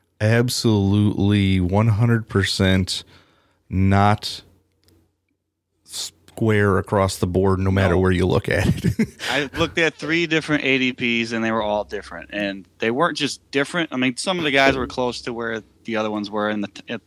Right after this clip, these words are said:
Speaker 2: the beginning of it is pretty much the same. But then after that, it was just like, w-, this one here, this one here, he's way at, he's at the end of the fourth round, and then this one, he's at the end of the second round. What is going on here?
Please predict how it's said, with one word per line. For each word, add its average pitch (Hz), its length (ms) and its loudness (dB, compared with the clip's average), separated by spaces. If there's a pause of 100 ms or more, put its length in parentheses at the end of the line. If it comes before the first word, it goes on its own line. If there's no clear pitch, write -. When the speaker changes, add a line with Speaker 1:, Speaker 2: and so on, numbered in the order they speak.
Speaker 2:
the - 60 -20
beginning 156 600 2
of 101 160 -4
it 104 180 -4
is 110 180 -8
pretty 123 240 -6
much 110 200 -4
the 101 80 -8
same. 92 300 -6 (800)
But 131 280 -2
then 135 200 0
after 123 340 0
that, 113 240 0
it 90 60 -4
was 101 120 -12
just 110 200 -8
like, 98 200 -8
w-, 62 540 -10
this 143 300 0
one 131 200 0
here, 151 260 0
this 139 240 -4
one 135 140 -2
here, 139 340 0
he's 135 240 -8
way 139 360 2
at, 117 180 -2
he's 156 200 -8
at 135 140 0
the 123 140 -6
end 123 60 -4
of 117 40 -6
the 110 60 -8
fourth 123 340 -4
round, 165 340 2
and 120 120 -2
then 123 80 -6
this 170 240 -2
one, 135 140 -4
he's 123 180 -6
at 120 160 -4
the 113 120 -8
end 120 120 -10
of 107 40 -14
the 107 80 -8
second - 360 -4
round. 170 380 0 (500)
What 233 200 2
is 139 140 -2
going 139 260 -2
on 170 280 0
here? 90 280 -10